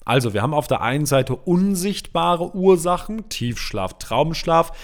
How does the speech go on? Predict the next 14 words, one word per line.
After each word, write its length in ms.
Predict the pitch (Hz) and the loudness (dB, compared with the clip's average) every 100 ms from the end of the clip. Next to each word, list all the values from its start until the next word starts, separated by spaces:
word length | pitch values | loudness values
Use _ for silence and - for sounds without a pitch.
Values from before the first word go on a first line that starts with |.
| - - | -18 -6
Das 160 | - 127 | -2 -2
ist 320 | 156 156 - | -2 -6 -4
dieses 380 | 147 127 123 - - - | -2 0 0 -4 -12 -8
mit 180 | 120 - | -6 -2
dem 220 | 110 98 | -4 -4
Burger 400 | 101 117 160 165 | 0 2 2 2
das 260 | 160 160 - | -2 -4 -2
Bild 220 | 165 156 | 0 0
und 100 | 120 | -4
das 160 | 113 | -6
ist 120 | 120 117 | -8 -10
eben 200 | 110 107 | -10 -6
Autobahn 1300 | - 139 151 - 127 98 101 98 110 127 175 220 247 _ | 2 4 4 0 -8 -6 -4 -2 0 0 0 -4 -8 _
und, 420 | 151 131 117 - | -2 -2 -2 -8